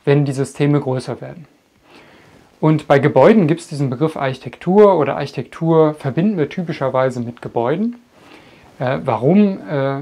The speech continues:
naja, von einem, von einem Gebäude ist das, was sozusagen am meisten heraussticht, eben die Architektur, das heißt die grobe Struktur dieses Gebäudes. Und das ist was, was durchaus viel,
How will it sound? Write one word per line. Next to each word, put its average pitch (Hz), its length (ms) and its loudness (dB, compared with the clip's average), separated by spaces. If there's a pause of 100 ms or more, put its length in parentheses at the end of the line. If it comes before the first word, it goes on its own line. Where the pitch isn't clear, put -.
(160)
naja, 135 500 0
von 139 200 -4
einem, 131 680 -8
von 143 140 -2
einem 139 100 0
Gebäude 139 440 2
ist 151 240 -4
das, 165 180 0
was 143 260 -4
sozusagen 127 560 -6
am 123 140 -4
meisten 139 480 -6
heraussticht, 139 720 -4
eben 139 200 -6
die 131 100 -8
Architektur, 180 880 -4 (240)
das - 200 -6
heißt 147 300 0 (300)
die 131 100 -8
grobe 165 500 2
Struktur 151 680 -4
dieses 123 320 -8
Gebäudes. - 520 -14 (640)
Und 143 80 0
das 156 160 2
ist 160 140 -2
was, 151 180 0
was 135 140 -4
durchaus 135 400 0
viel, 156 580 0